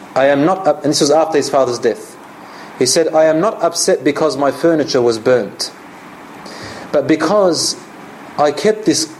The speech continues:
garment which my father used to wear and he gave it to me after his death.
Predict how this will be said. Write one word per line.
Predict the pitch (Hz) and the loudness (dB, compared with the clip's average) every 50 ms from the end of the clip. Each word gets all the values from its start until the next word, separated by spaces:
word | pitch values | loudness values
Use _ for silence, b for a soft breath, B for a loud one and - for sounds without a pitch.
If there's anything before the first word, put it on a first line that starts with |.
| - 147 123 | -10 -2 0
garment | 151 151 147 139 120 104 101 98 - - - - - - - - - - - | 0 0 0 -2 -4 -6 -8 -8 -10 -12 -12 -12 -18 -20 -20 -20 -20 -14 -6
which | - 131 - | -6 -6 -2
my | - 143 135 | 0 0 0
father | 135 - 165 160 151 - 135 | 0 0 2 2 4 4 2
used | 127 131 123 - - | 2 0 -2 0 0
to | 135 | 0
wear | 120 123 147 147 151 - | 2 4 4 4 2 2
and | 135 127 | 0 -2
he | 123 127 | -2 -2
gave | 120 147 147 147 131 | 0 2 2 2 0
it | 127 - | -2 -4
to | - 127 | -2 -2
me | 123 127 | 0 0
after | 127 120 - - 117 | 0 -2 0 -2 -4
his | 104 110 104 | -4 -4 -2
death. | - 113 95 - - - | -2 -2 -2 -2 -8 -16